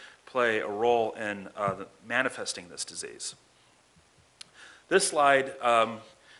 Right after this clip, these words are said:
just sort of shows how, um, the structure of this protein. So the protein has four part-, so four parts and sort of in a clover shape.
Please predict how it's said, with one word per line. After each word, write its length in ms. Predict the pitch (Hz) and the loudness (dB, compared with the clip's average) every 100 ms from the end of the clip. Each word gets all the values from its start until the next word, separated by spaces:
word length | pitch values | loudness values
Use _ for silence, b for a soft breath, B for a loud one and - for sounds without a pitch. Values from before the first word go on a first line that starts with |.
| B | B
just 160 | - 170 | -2 2
sort 120 | 196 | 2
of 80 | 131 | 2
shows 440 | - 156 147 139 | 2 4 4 2
how, 560 | - 147 131 120 117 - | 0 4 6 4 0 -4
um, 340 | 127 117 113 104 _ _ B | -2 -2 -2 -10 _ _ B
the 80 | - | -6
structure 320 | - 160 - | 2 2 4
of 40 | 113 | -2
this 120 | - | -2
protein. 400 | - 104 110 101 | -4 -4 -6 -8
So 120 | 131 | -6
the 80 | 123 | -4
protein 300 | - 185 160 | -2 0 0
has 140 | 120 | -4
four 240 | - 160 175 | -2 -2 -2
part-, 560 | - 135 123 - - | 2 0 0 -6 -10
so 140 | - - | -8 -8
four 280 | - 170 | -4 -2
parts 380 | 170 147 139 - | 0 2 2 0
and 100 | 123 | -8
sort 220 | - 143 | -4 -2
of 60 | 127 | -2
in 60 | 110 | -4
a 60 | |
clover 400 | - 160 160 151 | -6 -2 0 0
shape. 400 | 113 127 101 101 | -2 -2 -4 -6